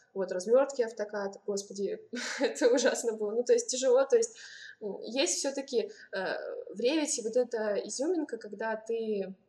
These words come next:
делаешь в одном виде что-то,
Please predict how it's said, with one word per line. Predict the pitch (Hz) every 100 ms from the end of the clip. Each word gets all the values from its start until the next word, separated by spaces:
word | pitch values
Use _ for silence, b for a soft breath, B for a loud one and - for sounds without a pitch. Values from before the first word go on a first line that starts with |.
| _ _ _ _ _ _ _
делаешь | 202 254 240 208 202 -
в | 208
одном | 214 285 370
виде | 285 254 220
что-то, | - 226 208 -